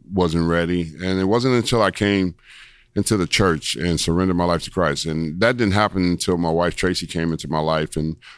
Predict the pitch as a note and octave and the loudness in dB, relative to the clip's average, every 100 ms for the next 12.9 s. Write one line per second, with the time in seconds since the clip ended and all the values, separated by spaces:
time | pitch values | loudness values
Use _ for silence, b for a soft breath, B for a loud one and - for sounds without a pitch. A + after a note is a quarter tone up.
0 | _ F2+ G2 G2+ F#2 G#2+ G2+ F2+ G2+ F#2+ | _ 0 2 2 2 2 2 2 2 2
1 | E2 E2 G2 F2 E2+ D#2 F2+ F2 D#2 - | 0 0 0 2 0 0 0 0 0 -2
2 | A#2+ A2 E2 D2 D#2 D2+ F#2 F2+ G2 F#2+ | -2 0 -2 -4 -6 -4 -2 0 2 2
3 | F#2 F#2 A2+ A2 - D#2 C#2 - D#2+ D#2 | 0 0 2 2 0 0 -2 -2 -4 -2
4 | F2 E2+ D2 - F2+ F2+ - D#2+ D#2+ E2 | -2 -2 -2 0 2 0 -2 -2 0 0
5 | F2 E2+ E2 D#2+ F2 E2 D2+ E2+ E2+ D#2 | 2 0 0 0 0 0 0 0 0 -2
6 | - - E2+ D#2+ E2 E2+ E2 - E2+ E2 | -4 0 0 0 -2 -2 -4 -2 -2 0
7 | D#2+ D#2 - - D2+ - G2+ G2+ - D#2 | -2 -4 -8 -12 -8 -2 2 2 0 -2
8 | D#2+ F#2 E2 D#2+ F#2 F2+ E2+ E2+ F2 E2 | 0 0 0 2 2 2 0 0 0 0
9 | D#2+ - F#2 E2+ - E2 D#2+ D#2 F2+ D#2 | -2 0 -2 -2 -6 -4 -2 0 0 -2
10 | - B B B B - E2 D#2+ E2+ - | -4 B B B B -6 -4 -2 0 2
11 | F#2+ F#2+ F2+ G2 F#2+ E2 F2 G2 E2+ - | 2 2 2 0 0 0 0 0 0 0
12 | F2 F#2+ F2 D#2 E2 F2 F#2 F2 | 0 2 2 0 -2 -2 -2 -2